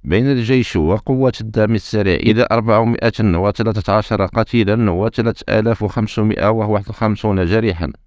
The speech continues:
يشار إلى أن اتفاقية الهدنة التي تمت بين الجيش السوداني وقوات الدعم السريع لم تصمد بسبب احتدام المعارك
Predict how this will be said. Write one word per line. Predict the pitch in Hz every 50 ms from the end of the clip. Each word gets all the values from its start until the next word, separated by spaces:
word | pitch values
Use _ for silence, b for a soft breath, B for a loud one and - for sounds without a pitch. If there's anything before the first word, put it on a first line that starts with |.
| _ _ _ -
يشار | - 87 101 123 131 120 - 139 135 -
إلى | - - 127 123 131
أن | - - 131 135 123
اتفاقية | 113 - 67 - - - 127 110 123 123 - - - 127 123 107 - -
الهدنة | 104 101 98 113 120 101 104 110
التي | 110 - 117 117 120 110 - - 117
تمت | 107 - 127 120 110 104 101 - -
بين | 113 113 117
الجيش | 113 98 87 98 110 101 -
السوداني | 95 - - - 123 113 120 117 117 104 90
وقوات | 90 107 - - 127 120 120 113 -
الدعم | 113 92 85 85 107 104 104 113
السريع | 104 - - 107 104 107 113 104 82
لم | 78 85 101 113 117 101
تصمد | - 113 104 - - 101 107 117 95
بسبب | 85 90 80 85 110 110 - - 127 120 127 117 110
احتدام | 156 - - 110 107 - - - 127 113 117 117 110 101 92 87
المعارك | 87 90 101 110 101 104 113 104 82 80 - - - 65 64